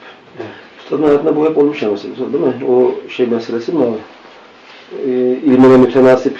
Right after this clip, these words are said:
Speaker 2: bir kıyafet giymesini söylüyorlar ustada. O dönemde bir herhalde bir boykot şeyi var. Avusturya'ya karşı bir herhalde bize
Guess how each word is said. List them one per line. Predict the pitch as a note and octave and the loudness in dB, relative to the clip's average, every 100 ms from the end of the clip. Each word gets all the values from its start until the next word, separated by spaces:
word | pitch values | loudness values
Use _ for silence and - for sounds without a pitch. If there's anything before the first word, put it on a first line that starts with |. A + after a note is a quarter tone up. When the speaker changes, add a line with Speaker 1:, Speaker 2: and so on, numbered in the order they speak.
| - | -8
Speaker 2:
bir | B2+ A#2+ - | -6 -6 0
kıyafet | B2+ A#2+ B2 A#2 - - A2 | 2 2 0 -6 -14 -16 -10
giymesini | A2+ A2+ B2+ | -6 -6 -8
söylüyorlar | A2+ A2 G#2+ G#2+ A2+ | -8 -8 -6 -8 -8
ustada. | A2 - B2 E3+ - _ - - C#3 - - - _ _ _ - - - | -12 -12 -12 -12 -18 _ -14 -12 -12 -12 -14 -20 _ _ _ -20 -20 -8
O | C3 A2+ | -6 -4
dönemde | A#2+ A#2+ C3 | -4 -2 0
bir | B2 | -2
herhalde | A#2+ A#2 A2+ | -2 -2 -4
bir | G#2+ | -2
boykot | A2 - A#2 | -4 -4 -12
şeyi | - G#2 A2+ | -10 -8 -6
var. | G2 - - | -8 -10 -18
Avusturya'ya | G2+ F#2+ - G#2+ G#2 G2+ | -18 -18 -14 -10 -10 -10
karşı | G2+ - | -12 -14
bir | A#2 | -16
herhalde | G#2 G#2+ G#2+ | -14 -12 -12
bize | G#2+ | -14